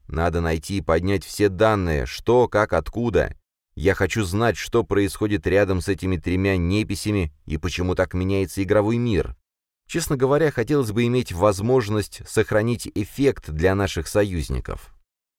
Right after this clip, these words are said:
Я задумался. Возможно, и не только союзников. Если Колю вытащить обратно в Реал не выйдет, но это лучше пока не озвучивать.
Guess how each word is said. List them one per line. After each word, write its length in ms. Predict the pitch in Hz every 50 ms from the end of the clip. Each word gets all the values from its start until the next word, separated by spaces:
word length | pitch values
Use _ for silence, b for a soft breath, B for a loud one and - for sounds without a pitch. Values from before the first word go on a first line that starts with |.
| _ _ _ _ -
Я 220 | - - 69 67
задумался. 720 | 62 69 73 64 67 62 53 50 - - - - - - - _ _ _ _ -
Возможно, 640 | - 64 67 71 64 82 95 110 117 104 85 76 71
и 40 |
не 120 | 73 78 76
только 280 | - 131 110 78 71
союзников. 800 | 71 - - 78 80 76 67 - 62 57 - - 50 - _ _ _ -
Если 380 | 67 80 87 78 - 76 76
Колю 260 | - - 95 87 80
вытащить 460 | 69 71 85 76 78 73 - 71 - 73
обратно 420 | 71 69 73 85 80 - 73 71
в 80 | 65 69
Реал 240 | 80 85 82 78
не 160 | 76 73 73 71
выйдет, 560 | 65 78 101 107 85 73 65 - - - - _ _ -
но 240 | - 85 104 110 80
это 220 | 101 - - 147
лучше 340 | 143 120 110 104 - - -
пока 300 | - 110 113 - 95 82
не 140 | 80 80 85
озвучивать. 760 | 92 82 73 62 60 60 - - 57 50 50 - - -